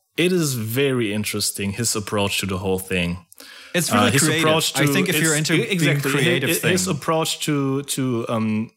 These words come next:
Speaker 1: production, music production, but also his approach to creativity. It's very,
Speaker 2: Yeah.
Speaker 1: it's a very, it's a very short forty-five minutes, um,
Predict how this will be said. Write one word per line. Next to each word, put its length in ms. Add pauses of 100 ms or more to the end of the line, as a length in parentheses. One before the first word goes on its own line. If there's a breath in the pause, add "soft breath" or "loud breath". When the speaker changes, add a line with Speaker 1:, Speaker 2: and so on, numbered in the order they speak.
(200)
Speaker 1:
production, 680
music 260
production, 380
but 80 (100)
also 460
his 180
approach 480
to 460
creativity. 720 (400 loud breath)
It's 140
very, 240
Speaker 2:
Yeah. 80
Speaker 1:
it's 180
a 60
very, 520 (360 loud breath)
it's 180
a 80
very 320
short 600 (160)
forty-five 640
minutes, 680
um, 480